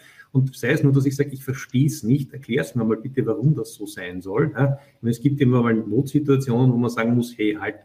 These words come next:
wir haben jetzt keine Zeit mehr dafür, ich muss jetzt einfach mal da drüber fahren, wir machen das jetzt einfach mal so." Aber alles, wo die Gelegenheit da ist, dass jemand sein Hirn einsetzt und sagen kann, "Hey, ich verstehe es noch nicht,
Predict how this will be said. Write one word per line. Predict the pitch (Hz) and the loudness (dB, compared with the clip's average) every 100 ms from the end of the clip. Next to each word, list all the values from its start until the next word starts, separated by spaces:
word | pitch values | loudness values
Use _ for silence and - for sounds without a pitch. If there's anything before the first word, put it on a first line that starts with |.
| _ | _
wir | 131 101 | -6 -4
haben | 117 | -4
jetzt | - | -6
keine | - 107 | -8 -12
Zeit | - 117 131 | -6 -6 -4
mehr | 104 | -8
dafür, | 101 110 120 | -6 0 0
ich | 139 - | 0 -6
muss | 113 | -10
jetzt | - | -10
einfach | 107 107 | -12 -8
mal | 104 | -8
da | |
drüber | 104 113 120 | -6 -2 -4
fahren, | 117 110 | -4 -10
wir | 98 | -6
machen | 98 - 95 | -6 -8 -16
das | - | -20
jetzt | - - | -20 -20
einfach | - 95 | -20 -20
mal | 98 98 | -20 -6
so." | 113 131 - - - - _ - | -4 -4 -6 -20 -20 -20 _ -6
Aber | 104 110 | -4 2
alles, | 127 147 123 | 2 2 2
wo | 120 | -2
die | - 117 | -2 -6
Gelegenheit | 113 110 160 120 120 - | -2 2 2 2 0 -2
da | 98 | -2
ist, | 131 143 | 0 -2
dass | 127 | -6
jemand | 117 117 113 | -4 -4 -4
sein | - 98 | -6 -2
Hirn | 117 147 | 2 2
einsetzt | 139 - 104 139 143 127 | 0 -4 -4 -4 -2 -6
und | 113 | -6
sagen | 101 123 135 | -4 -2 -2
kann, | 123 | -4
"Hey, | 113 135 | -2 0
ich | 139 | 0
verstehe | 113 - 127 | -6 0 0
es | 151 | 0
noch | 95 | -2
nicht, | 101 151 - | 0 -2 -2